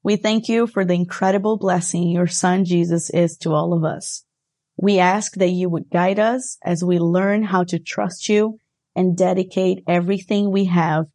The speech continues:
for your kingdom, just as Jesus did. Bless the elements of the communion we just took this morning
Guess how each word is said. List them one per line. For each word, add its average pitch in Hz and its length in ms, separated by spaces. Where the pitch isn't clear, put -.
for 196 140
your 175 180
kingdom, 175 520
just 180 360
as 180 180
Jesus 170 420
did. 135 340
Bless 196 320
the - 180
elements 202 480
of 208 120
the 214 100
communion 202 560
we 180 100
just - 300
took 247 300
this 226 200
morning 233 440